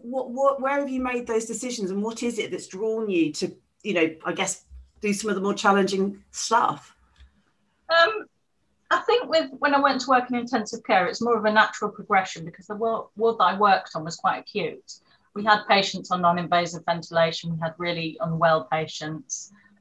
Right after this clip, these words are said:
Speaker 2: and we had a sort of high dependency unit within that ward. Um,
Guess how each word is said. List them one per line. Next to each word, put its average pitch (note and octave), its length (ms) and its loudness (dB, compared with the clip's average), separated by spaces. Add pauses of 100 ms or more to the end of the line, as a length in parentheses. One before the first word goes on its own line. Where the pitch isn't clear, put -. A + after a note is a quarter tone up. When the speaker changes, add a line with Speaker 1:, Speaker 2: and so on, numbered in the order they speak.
Speaker 2:
and E3+ 160 2
we F3+ 80 -2
had G3 240 4
a F#3+ 40 -2
sort - 200 -6
of - 160 -10
high F#3+ 180 4
dependency F3 640 -6
unit E3+ 340 -4
within E3 280 -4
that E3 180 -2
ward. D#3+ 400 -4 (560)
Um, G3 380 4